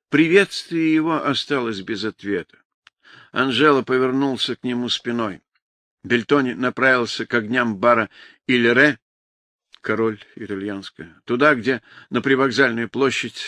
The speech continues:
выходил проспект Виктора Эммануила. Несколько любителей поздней выпивки, по преимуществу железнодорожные рабочие, сидели за маленькими столиками,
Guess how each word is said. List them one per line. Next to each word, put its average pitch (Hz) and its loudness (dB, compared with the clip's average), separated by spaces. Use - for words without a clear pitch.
выходил 117 0
проспект 123 0
Виктора 123 -2
Эммануила. 120 -4
Несколько 160 2
любителей 151 0
поздней 135 0
выпивки, 98 -6
по 98 -10
преимуществу 107 -4
железнодорожные 107 -2
рабочие, 113 -4
сидели 113 -2
за 101 -4
маленькими 110 -2
столиками, 113 -2